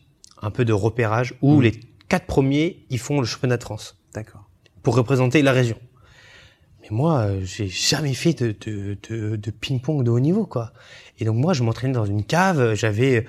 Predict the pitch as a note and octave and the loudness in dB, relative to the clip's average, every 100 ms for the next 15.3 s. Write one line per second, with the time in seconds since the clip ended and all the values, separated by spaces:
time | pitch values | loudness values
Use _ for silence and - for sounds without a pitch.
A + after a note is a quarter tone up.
0 | - - A#2 B2 C#3 F#3 F3 D3 C#3 C3+ | -10 -6 0 2 4 2 2 0 0 0
1 | F#3+ E3 C3 C#3+ D#3 C#3 A2+ A#2 - E3+ | 0 0 0 0 2 0 0 0 -2 -2
2 | F3 D#3+ D3 D#3+ E3+ - - - A#2 G#2+ | 0 2 2 0 -2 -6 -20 -8 -4 -4
3 | - C#3 C#3+ C3+ B2+ B2+ G3 G3 - - | -4 0 2 4 4 4 0 0 -8 2
4 | F#3+ C#3+ D3+ D3 - _ _ _ C#3 D3+ | 4 4 2 0 -14 _ _ _ 2 4
5 | D3 C#3+ C3 B2+ C3 C3 F#3 A#3 - C#3 | 6 4 2 0 0 4 4 4 4 6
6 | C#3+ D3 C#3 E3+ G#3 E3 E3 - B2+ D3 | 6 6 6 6 4 2 0 -2 4 4
7 | D#3 - C3 B2+ - - - C3 - C#3 | 4 2 -2 -2 -6 -10 -6 -6 -6 -6
8 | B2 A#2 F3 - A2+ - - F3 D3+ - | -2 0 0 0 -2 -4 -2 0 -2 -6
9 | - _ _ _ _ _ _ - - A#2+ | -18 _ _ _ _ _ _ -20 -8 2
10 | A2+ D3 D3+ D3 C3+ C3 A2+ A2 _ - | 6 6 4 2 -2 -4 -6 -10 _ -20
11 | _ - B2+ A#2 A#2 B2 F3 F4 A#3+ B2 | _ -10 -2 2 4 6 8 10 8 4
12 | - - - - G3+ - - - D3 G#3 | -6 -20 -14 -4 -2 -2 -4 2 6 8
13 | A#3+ G3+ G3+ G#3 - G#3+ D#3+ D#3+ C3+ C3 | 8 6 4 4 2 4 6 6 4 4
14 | C3+ G3 D#3 F#3+ F#3 D#3 F3 E3 F3+ F3+ | 6 8 8 6 6 4 6 6 6 4
15 | D3 D3+ C#3+ | 4 2 0